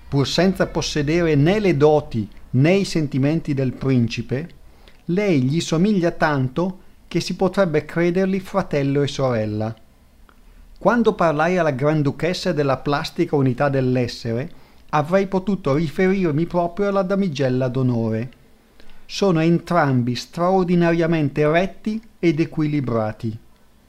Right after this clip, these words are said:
Ma mentre l'equilibrio del mio giovane signore aspira al cielo, come quello di un giovane albero che si innalza diritto verso lo zenith, la ragazza è perfettamente equilibrata,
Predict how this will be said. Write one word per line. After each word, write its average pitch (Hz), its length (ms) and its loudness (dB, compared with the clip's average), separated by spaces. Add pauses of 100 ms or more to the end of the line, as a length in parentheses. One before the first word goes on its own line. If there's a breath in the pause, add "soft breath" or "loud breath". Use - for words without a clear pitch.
(400 soft breath)
Ma 123 160 2
mentre 180 320 4
l'equilibrio 165 600 0
del 147 160 2
mio 139 200 2
giovane 151 380 0
signore 151 540 0
aspira 151 460 0
al 139 160 0
cielo, 139 600 -2 (320 soft breath)
come 123 260 -2
quello 147 340 2
di 131 120 -2
un 123 140 2
giovane 135 420 4
albero 127 520 -2 (300 soft breath)
che 135 160 -2
si 131 220 -2
innalza 147 520 2
diritto 135 540 -2
verso 139 320 0
lo 131 240 -2
zenith, 135 580 -2 (500 soft breath)
la 147 160 0
ragazza 175 520 0
è 147 80 0
perfettamente 170 1080 -2
equilibrata, 123 880 -2